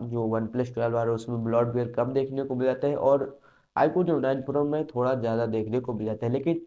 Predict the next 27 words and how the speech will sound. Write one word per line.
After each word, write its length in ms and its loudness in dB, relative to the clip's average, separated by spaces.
उसको 240 -4
uninstall 640 0
कर 180 2
पाएंगे 420 0
तो 160 -10
उससे 300 -2
आपको 300 0
कोई 220 -4
भी 180 -4
ज़्यादा 240 -2
दिक्कत 340 -6
देखने 340 -6
को 140 -2
नहीं 200 -2
मिलती 360 -6
है। 180 -10
और 100 0
ये 140 4
बात, 440 0
last 300 4
बात 220 2
आती 180 2
है 120 -6
conclusion 680 0
के 120 -6
बारे 240 -6
में। 120 -4